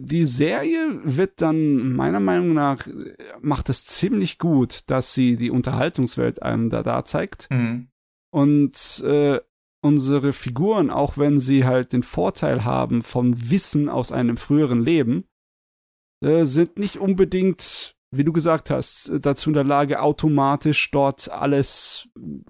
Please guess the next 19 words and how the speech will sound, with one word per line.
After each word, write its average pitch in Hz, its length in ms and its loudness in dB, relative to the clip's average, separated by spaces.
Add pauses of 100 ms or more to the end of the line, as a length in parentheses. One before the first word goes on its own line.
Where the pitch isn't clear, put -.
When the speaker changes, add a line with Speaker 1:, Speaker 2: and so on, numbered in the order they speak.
(140)
Speaker 1:
ohne 147 200 4
Probleme 143 460 2
hinzukriegen. 160 680 0 (440)
Sie 139 100 2
haben 160 120 0
zwar 151 180 0
ein 143 40 2
bisschen 143 220 2
Talent 139 420 2
mitbekommen 135 520 -2
von 131 180 -4
ihrer 123 180 0
Mutter, 143 340 2
ne, 143 180 0
so 143 80 2
ein 120 100 2
bisschen 127 300 2
Gen-, 120 300 0
Gene, 156 380 2